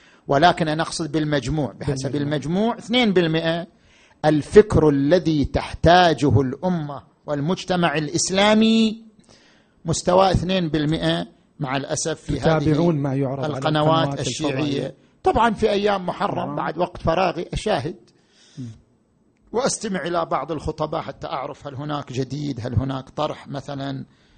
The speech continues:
Speaker 1: جديد. نعم، أتابع.
Speaker 2: وتعتبر
Speaker 1: نعم.
Speaker 2: القناة منبرًا إعلاميًا حسينيًا أيضًا.
Speaker 1: المنبر،
Speaker 2: منبر
Speaker 1: منبر ناعي، خلنا نعتبر،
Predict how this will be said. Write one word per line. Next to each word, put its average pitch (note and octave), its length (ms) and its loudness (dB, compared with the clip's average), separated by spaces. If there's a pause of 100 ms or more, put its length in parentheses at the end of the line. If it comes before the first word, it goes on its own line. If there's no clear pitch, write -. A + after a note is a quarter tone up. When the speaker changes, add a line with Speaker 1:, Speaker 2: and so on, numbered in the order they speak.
(160)
Speaker 1:
جديد. D#3 480 -6
نعم، F3+ 380 -4
أتابع. D#3 400 -4
Speaker 2:
وتعتبر E3 580 0
Speaker 1:
نعم. C#3+ 80 -4
Speaker 2:
القناة C#3+ 380 -4
منبرًا C3 680 -4
إعلاميًا B2 600 -8
حسينيًا A#2 680 -10 (100)
أيضًا. A#2+ 120 -6
Speaker 1:
المنبر، F#3+ 560 4
Speaker 2:
منبر E3 220 4
Speaker 1:
منبر A3+ 260 6
ناعي، F3 340 2
خلنا C#3+ 220 -8
نعتبر، C3 420 -6